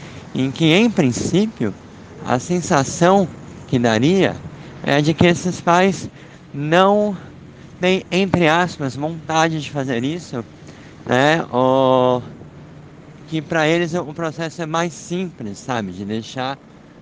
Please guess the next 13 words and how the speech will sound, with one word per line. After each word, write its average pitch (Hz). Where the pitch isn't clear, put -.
a 123
criança 131
lá 156
e 208
ela 233
vai 226
se 220
adaptar 208
e 196
ponto. 143
E 120
aí 147
eu 147